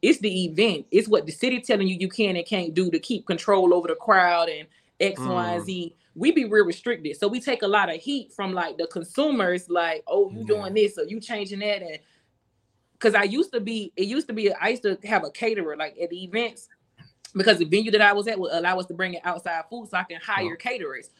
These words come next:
Speaker 2: Dope.
Speaker 1: So it was so many new upcoming caterers in Jacksonville just waiting on the opportunity to work with me. Like, "Oh, one year she gonna hire me. One year,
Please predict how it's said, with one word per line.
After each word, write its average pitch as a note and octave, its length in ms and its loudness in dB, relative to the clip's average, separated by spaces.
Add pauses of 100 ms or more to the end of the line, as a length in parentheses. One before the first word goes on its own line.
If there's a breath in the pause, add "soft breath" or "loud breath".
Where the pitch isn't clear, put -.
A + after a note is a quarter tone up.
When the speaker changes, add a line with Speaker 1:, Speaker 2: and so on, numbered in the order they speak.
(160 soft breath)
Speaker 2:
Dope. A#2+ 140 -8
Speaker 1:
So A#3 60 2
it B3+ 100 0
was G#3+ 180 -2
so G#3+ 220 2
many G#3 260 -2
new G#3 320 -2
upcoming G3+ 440 -4
caterers G3 380 2
in F3+ 100 -2
Jacksonville F#3+ 540 2
just E3 240 0
waiting F#3+ 220 4
on F3+ 60 -4
the A#2+ 60 -6
opportunity F3+ 420 -2
to E3+ 80 2
work F3 220 4
with E3 100 -2
me. E3 100 -2
Like, D3 160 -6
"Oh, F3 160 4
one G#3 260 -2
year F#3 120 0
she A3 160 -8
gonna F3+ 180 -4
hire F3+ 260 2
me. F3 200 -8
One G3+ 220 -6
year, F#3 200 2